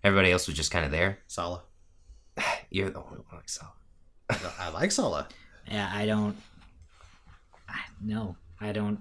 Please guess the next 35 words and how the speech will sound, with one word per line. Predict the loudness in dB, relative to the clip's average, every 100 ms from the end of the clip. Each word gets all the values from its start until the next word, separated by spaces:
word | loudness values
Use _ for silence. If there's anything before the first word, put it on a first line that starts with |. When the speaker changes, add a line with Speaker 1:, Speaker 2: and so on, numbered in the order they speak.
| -4
Speaker 3:
I | -6
don't | -4 -4
see | -2 -2 0
how | 0
that's | -2 -2 -2
a |
thing | -2 -2 -2
either. | -4 -4 -8 -12 -8
Like, | 2
Speaker 1:
They | 4
Speaker 3:
it's | 4 2
just | 0 -2
fine. | -4 -4 -4 -6 -10 -18 -8
Speaker 1:
They | 4 6
ruined | 6 8 12 12 12 12
Marion | 12 12 12 12 10
Ravenwood. | 10 8 6 0 0 -4 -6 -18 -20 -20 -20 -20 _ -20 _
Speaker 3:
No, | 0 4
they | 4
didn't. | 2 -2 0 -2 2
Speaker 1:
I | 4
didn't | 8 8 6
think | 6 4
they | 4
did. | 6 6 6 6
Speaker 2:
I, | 8 12 12 12 8 4 -10
man, | 2 6 8 8 6 0 -8 -20 -16
you | -10 -4
just, | -4 -6 -18 -20 -20 -18
th-, | -18 -10
this | -6 -4 -4
list | -2 0 0
sucks. | 0 0 0
Speaker 1:
It | 2
does. | 8 10 10 6